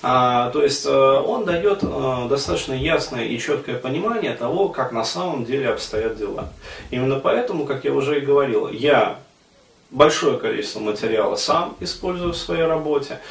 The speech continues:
Ну, естественно, я прочитал много других книг, э, похожей тематики. Вот. Но я считаю, что знакомство вообще с этой темой,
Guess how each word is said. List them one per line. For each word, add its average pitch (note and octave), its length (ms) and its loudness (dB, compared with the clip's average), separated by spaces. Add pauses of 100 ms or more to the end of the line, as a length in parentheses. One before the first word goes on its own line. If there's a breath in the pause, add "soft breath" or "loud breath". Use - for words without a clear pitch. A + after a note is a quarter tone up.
(140 loud breath)
Ну, F3+ 100 0
естественно, C3 880 0
я A2+ 460 2
прочитал A2+ 480 -4
много B2+ 240 -4
других E3 480 -2
книг, G2 260 -12 (260)
э, - 320 -4
похожей G2+ 440 -2
тематики. - 640 -10 (340 loud breath)
Вот. A2+ 380 4
Но B2 100 -2
я C#3 160 2
считаю, C3+ 420 2
что - 320 0
знакомство C#3 600 -4
вообще A2 320 -2
с - 100 -10
этой G#2+ 220 -6
темой, G#2 340 -8